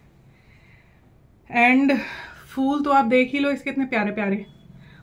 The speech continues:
और फ्लावर्स की तो मैं बहुत बड़ी फ़ैन हूँ। And इस पे इतने सुंदर सुंदर फ्लावर्स भी बनाए हुए हैं, आप देखो कितने सारे फ्लावर्स है ना। इसका जो स्टाइल है ना, ये पैटर्न मुझे बड़ा अच्छा लगता है, ये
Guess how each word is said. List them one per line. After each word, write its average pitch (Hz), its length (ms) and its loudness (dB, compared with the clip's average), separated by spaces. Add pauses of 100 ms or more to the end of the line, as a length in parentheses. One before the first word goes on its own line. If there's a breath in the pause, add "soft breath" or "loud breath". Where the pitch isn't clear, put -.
(100)
और 208 80 -10
फ्लावर्स 220 440 -2
की 262 140 -8
तो 247 80 -4
मैं 233 140 0
बहुत 196 180 0
बड़ी 208 240 -2
फ़ैन 190 240 -2
हूँ। 208 300 -6 (140)
And 226 160 -8
इस 220 80 -10
पे - 120 -10
इतने 220 160 -4
सुंदर 214 240 0
सुंदर 220 220 0
फ्लावर्स 208 400 0
भी 214 100 -2
बनाए 196 180 -2
हुए 190 120 -4
हैं, 190 60 -2
आप 190 80 -4
देखो 185 240 -4
कितने 202 220 -8
सारे 190 340 -6
फ्लावर्स 190 420 -6
है 196 60 -2
ना। 220 120 -4 (1120)
इसका - 180 -10
जो 247 120 -4
स्टाइल 233 400 0
है 214 80 2
ना, 254 80 -2
ये 254 180 -8
पैटर्न 226 440 -2
मुझे 233 180 0
बड़ा 190 160 -4
अच्छा 175 160 -6
लगता 180 200 -6
है, 202 60 -6
ये 240 60 -4